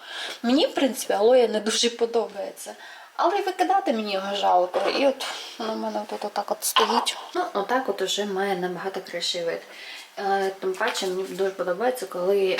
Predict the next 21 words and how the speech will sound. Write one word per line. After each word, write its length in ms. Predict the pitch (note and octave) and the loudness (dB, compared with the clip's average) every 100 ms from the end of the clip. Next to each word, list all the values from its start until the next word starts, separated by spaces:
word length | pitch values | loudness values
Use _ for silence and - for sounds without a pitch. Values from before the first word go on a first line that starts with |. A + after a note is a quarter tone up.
| E3+ | -2
на 140 | F3 F3+ | -6 -8
цьому 340 | - G3 F3+ F3+ | -6 -2 0 0
вікні 600 | F3 - - G3+ C4+ D#4 - - - | -2 -10 -8 -4 -4 -4 -10 -20 -10
невелика 540 | G3 G3 G3+ G3+ G3 E3+ | -4 0 4 4 4 0
кількість 580 | - F#3 E3+ F3 - | 0 -2 0 -4 -4
рослин, 400 | F3 F3 - B3+ F#4+ - - - - | -8 -6 -2 0 0 -4 -14 -16 -8
тому 260 | G3+ G3 G3 | -2 -2 -2
що 140 | - | -4
це 160 | F#3+ F#3+ | -4 -4
північна 600 | G3 G3+ F#3 F3 - F3 | 0 0 0 -2 -8 -10
сторона, 680 | - F3+ F#3+ G3 A#3+ B3+ - | -10 -8 -6 -4 -2 -2 -4
і 60 | F#3+ | -8
таким 380 | - - G3 F3+ | -8 -4 -4 -4
чином 460 | - A#3+ C#4 A#3+ F3 G3+ | -4 -2 0 0 -4 -12
більше 460 | F3+ G#3 - G3+ | -6 -4 -2 -4
світла 640 | G3 - G3+ G#3+ G3 E3+ E3 | -6 -10 -6 -4 -2 -4 -4
тут. 160 | F3+ E3+ - - - - - - - - - | -10 -14 -16 -16 -16 -16 -16 -18 -20 -20 -6
Я 100 | G3 | -4
тільки 300 | F3+ G3 F#3 | -2 -2 0
добавлю 420 | F#3 F#3 F3 E3 | 0 2 2 2
ще 260 | E3 - E3 | 0 0 -2